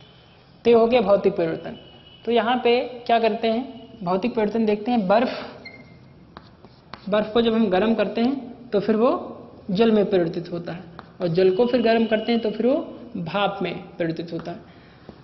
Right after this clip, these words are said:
बर्फ़ क्या है? ठोस अवस्था। जल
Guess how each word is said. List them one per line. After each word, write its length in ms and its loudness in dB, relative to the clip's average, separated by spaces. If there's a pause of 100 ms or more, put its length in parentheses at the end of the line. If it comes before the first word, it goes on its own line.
(160)
बर्फ़ 360 2
क्या 180 4
है? 220 2 (580)
ठोस 240 4
अवस्था। 420 0 (840)
जल 480 0